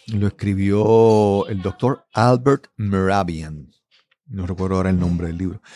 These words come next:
Pero él hizo unos estudios a principios de los años setenta y, este, y él hizo, en esos estudios sacó una cifra, una, unas proporciones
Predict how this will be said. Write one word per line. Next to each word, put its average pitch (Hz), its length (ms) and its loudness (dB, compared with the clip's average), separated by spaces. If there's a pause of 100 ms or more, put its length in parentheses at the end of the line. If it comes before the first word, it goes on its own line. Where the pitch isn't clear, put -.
(240)
Pero 113 140 4
él 117 100 2
hizo 139 180 -2
unos 151 140 2
estudios 147 300 4
a 120 60 2
principios 104 260 -2
de 110 60 0
los 117 80 2
años 123 160 -2
setenta 104 480 -2 (400)
y, 107 140 0
este, 110 280 -4
y 107 120 0
él 110 300 -4 (260)
hizo, 123 680 2
en 101 80 0
esos 127 200 0
estudios 139 260 2
sacó 98 180 2
una 123 220 4
cifra, 120 480 0
una, 98 300 -2
unas 110 260 -4
proporciones 104 720 -2